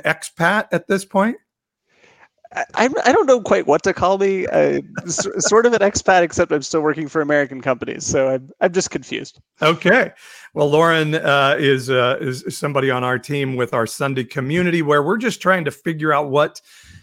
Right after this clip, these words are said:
Speaker 1: faith and spirituality looks like now in, in what I'm calling the post-evangelical era. And so, Lauren, I'm glad to have you with me. And sort of the premise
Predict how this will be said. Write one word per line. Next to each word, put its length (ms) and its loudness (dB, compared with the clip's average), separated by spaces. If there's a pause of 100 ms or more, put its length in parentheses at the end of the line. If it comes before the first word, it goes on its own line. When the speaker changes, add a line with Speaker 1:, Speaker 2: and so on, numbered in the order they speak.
(100)
Speaker 1:
faith 420 0
and 160 -4
spirituality 960 -2
looks 260 -6
like 260 -2
now 220 0
in, 300 -6
in 140 -6
what 140 -2
I'm 160 -2
calling 380 -4
the 120 -6
post-evangelical 1160 -4
era. 380 -2
And 300 -4 (240)
so, 180 -2
Lauren, 280 2
I'm 140 -2
glad 340 0
to 100 0
have 240 0
you 340 -4
with 320 -4
me. 300 -4
And 360 -2 (240)
sort 280 2
of 80 0
the 80 2
premise 640 0